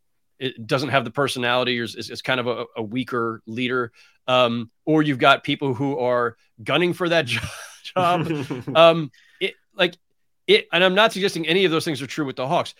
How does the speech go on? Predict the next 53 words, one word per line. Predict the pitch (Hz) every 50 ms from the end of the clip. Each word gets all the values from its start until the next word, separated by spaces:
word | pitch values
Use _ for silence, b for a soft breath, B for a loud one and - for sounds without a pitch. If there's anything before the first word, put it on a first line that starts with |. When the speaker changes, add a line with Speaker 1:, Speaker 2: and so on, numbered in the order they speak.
| b b b
Speaker 1:
but | 127 160 160 156
I | 156 156
will | 147 160 170 160
say | 160 - 185 170 151
that | 143 -
the | 143
perception | - 151 139 - - 180 175 175 175 165
of | 151 139 117
them | 147 143 139 120
for | 143 131
the | 131
last | 131 131 123 120 - -
year | 156 185 185 170
or | 151
so | 120 - 147 139 131 113
has | 127 127 113
been | 110 110 139 131 127
that | 127 127
it |
has | 131 113
been | 110 131 135 131
more | 127 139 147 147
of | 131 113
the | 131 127
muddled | 123 131 147 156 156 151 143 123
version | 113 131 127 127 123 113 127 123 120 - b b b
leaning | 113 127 160 165 156 147 139
toward | 113 143 147 139 135 113
dysfunction | 131 117 - - - 185 175 147 - 135 120 120 117 - b b b
than | 117 135 131
it | 131
Speaker 2:
Mm-hmm. | 110 98
Speaker 1:
has | 135 135 139 123
been | 107 131 131 131 131 120
the, | 113 127 127 120 120 117 _ _ _ _ _
"Hey, | - 143 160 156 143 127
we've | 113 117 135 127 113
just | 104 131 139 131 - -
got, | 139 131 135 127 - -
you | 135 135
know, | 123 117 117 113
uh, | - 127 120 113 110 107 107 - -
you | - 123 123
know, | 113
the | 104 110
team | - - 160 165 156
of | 156 120
rivals | 135 151 156 151 120 127 120 113 - 117
or | 120 107
something." | - 135 123 113 - 117 110 107 110 110 101
Um, | 117 110 110 107 104 104 101 - b b b b b b b _ -
i-, | - - -
i-, | 67 - - -